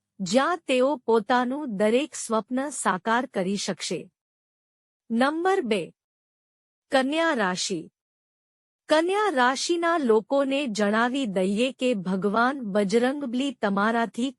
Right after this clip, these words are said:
ખૂબ ખુશ છે, જેના કારણે તમને ફક્ત લાભ જ મળવાનો છે અને હવે તમારા જીવનમાં પૈસા આવવાના છે અને તમારા વ્યવસાયમાં વૃદ્ધિ થશે.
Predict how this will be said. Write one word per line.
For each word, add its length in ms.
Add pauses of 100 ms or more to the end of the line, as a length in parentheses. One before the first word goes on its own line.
ખૂબ 280 (100)
ખુશ 360
છે, 200 (540)
જેના 440
કારણે 540 (240)
તમને 380
ફક્ત 500
લાભ 360
જ 160
મળવાનો 640
છે 260 (240)
અને 260
હવે 380
તમારા 580
જીવનમાં 720
પૈસા 500 (100)
આવવાના 640
છે 260 (240)
અને 280
તમારા 580
વ્યવસાયમાં 840
વૃદ્ધિ 440
થશે. 420